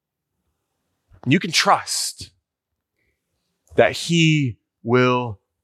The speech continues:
deal with it. The question that we've come to realize, why is there so much evil?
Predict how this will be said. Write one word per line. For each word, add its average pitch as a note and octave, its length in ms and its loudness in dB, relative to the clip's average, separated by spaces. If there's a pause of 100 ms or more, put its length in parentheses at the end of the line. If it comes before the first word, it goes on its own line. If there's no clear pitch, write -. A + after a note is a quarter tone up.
(120)
deal A#2 300 0
with F2+ 320 -6
it. - 60 -20 (3000)
The A#2+ 80 -2
question F#2 640 -2 (400)
that G2 100 2
we've B2 140 0
come C3+ 200 -2
to A2+ 60 -4
realize, G#2 840 -2 (1300)
why A2+ 160 2
is B2+ 100 0
there B2+ 100 -6
so C3+ 160 0
much B2 220 0
evil? C#3 500 -6